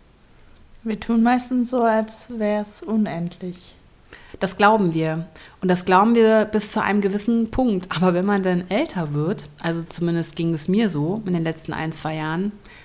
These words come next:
Speaker 2: <laughs> plötzlich die Feststellung, ach nee,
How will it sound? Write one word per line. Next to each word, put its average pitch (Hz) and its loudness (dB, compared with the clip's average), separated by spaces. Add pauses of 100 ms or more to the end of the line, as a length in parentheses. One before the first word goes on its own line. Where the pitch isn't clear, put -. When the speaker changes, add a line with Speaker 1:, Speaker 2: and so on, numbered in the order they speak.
Speaker 2:
<laughs> - -14
plötzlich 180 2
die 185 -4
Feststellung, 190 -2 (880)
ach - 0
nee, 190 2